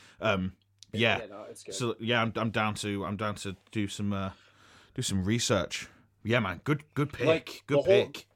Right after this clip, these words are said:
Speaker 2: the whole, I will say, just pitching the, the Larry Sanders Show,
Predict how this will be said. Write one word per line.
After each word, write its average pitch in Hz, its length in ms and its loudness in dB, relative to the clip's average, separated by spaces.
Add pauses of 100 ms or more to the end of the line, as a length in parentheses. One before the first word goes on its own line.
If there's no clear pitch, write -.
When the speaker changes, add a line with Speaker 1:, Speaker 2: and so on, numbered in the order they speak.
(100)
Speaker 2:
the 139 100 2
whole, 170 560 4 (380)
I 151 120 2
will 185 140 4
say, 180 180 -2
just 135 240 -8
pitching 143 300 -8
the, 120 200 -4
the 110 80 -20
Larry 117 240 -6
Sanders 113 360 -12
Show, 131 220 -6